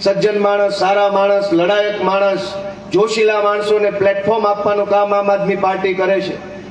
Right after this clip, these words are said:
સમાજનું કામ કરી શકે એવા યુવાનોને આગળ લાવવાનું કામ આમ આદમી પાર્ટી કરે છે.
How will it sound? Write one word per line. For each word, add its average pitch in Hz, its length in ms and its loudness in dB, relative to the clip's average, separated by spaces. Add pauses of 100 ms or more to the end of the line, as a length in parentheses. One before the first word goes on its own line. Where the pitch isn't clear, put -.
સમાજનું 208 580 0
કામ 202 280 2
કરી 208 180 2
શકે 208 300 -2
એવા 208 200 2
યુવાનોને 208 500 2
આગળ 196 280 2
લાવવાનું 208 500 0
કામ 202 240 2
આમ 202 180 2
આદમી 202 240 0
પાર્ટી 196 380 0
કરે 196 280 0
છે. - 340 -10